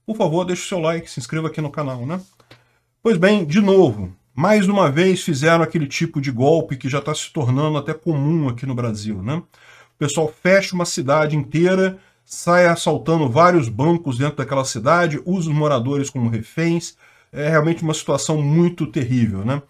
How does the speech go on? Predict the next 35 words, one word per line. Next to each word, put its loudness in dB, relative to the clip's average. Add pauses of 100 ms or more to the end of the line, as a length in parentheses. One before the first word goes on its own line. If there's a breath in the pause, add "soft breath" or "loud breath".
(320 soft breath)
Isso -10
aconteceu 0
agora 6
em -2
Araçatuba, -2
São -2
Paulo. 2
Pra -6
vocês -6
saberem -4
onde -8
fica -8
Araçatuba, -2 (320 loud breath)
é -2
aqui 0
no 2
noroeste 0
do -4
estado, 0 (1120)
é 0
bem 0
longe 0
da -2
capital, -2
uma -2
cidade, -4 (420 soft breath)
é, -4
é, -2
de -4
duzentos -2
mil 0
habitantes, 0
mais -2
ou -2
menos. 0